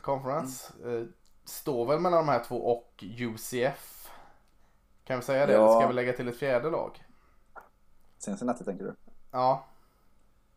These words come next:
Speaker 2: Ja, vi kan lägga till dem. Och jag tänker så att Memphis har ju haft tre matcher inställda, va?
Speaker 1: Ja, det är en månad som de spelade
Speaker 2: Ja,
Speaker 1: senast.
Speaker 2: de spelade i prem-, i första matchen.
Speaker 1: Ja.
Speaker 2: Eh, när var det? Fem, femte september, så att det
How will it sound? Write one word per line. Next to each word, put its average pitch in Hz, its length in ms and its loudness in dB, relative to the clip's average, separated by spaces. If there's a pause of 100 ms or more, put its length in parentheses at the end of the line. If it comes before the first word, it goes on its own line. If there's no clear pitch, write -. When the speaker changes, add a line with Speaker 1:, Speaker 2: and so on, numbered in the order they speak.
(220)
Speaker 2:
Ja, 95 340 -4
vi 101 80 -4
kan 123 100 0
lägga 113 160 2
till 104 160 0
dem. 107 160 2
Och 113 180 4
jag 110 140 4
tänker 131 220 -4
så 120 80 0
att 104 140 0
Memphis 113 580 -4
har 113 80 0
ju 104 100 0
haft - 580 -6 (340)
tre 127 300 -2
matcher 101 420 -6
inställda, 101 480 -6
va? - 160 -8 (120)
Speaker 1:
Ja, 135 160 0
det 143 60 -2
är 139 120 0
en 143 140 -4
månad 156 600 -2
som 160 140 -6
de 131 100 -2
spelade 107 440 0
Speaker 2:
Ja, - 0 -
Speaker 1:
senast. 101 440 0
Speaker 2:
de 117 80 0
spelade 123 260 4
i - 20 -12
prem-, 110 200 0
i 101 60 -8
första 110 320 0
matchen. 104 400 -4
Speaker 1:
Ja. 127 180 2
Speaker 2:
Eh, 95 560 -6 (500)
när 107 140 -10
var 98 100 0
det? 104 180 4 (380)
Fem, 107 140 2
femte 107 500 0
september, 110 580 -4
så - 120 -14
att - 60 -16 (100)
det - 60 -20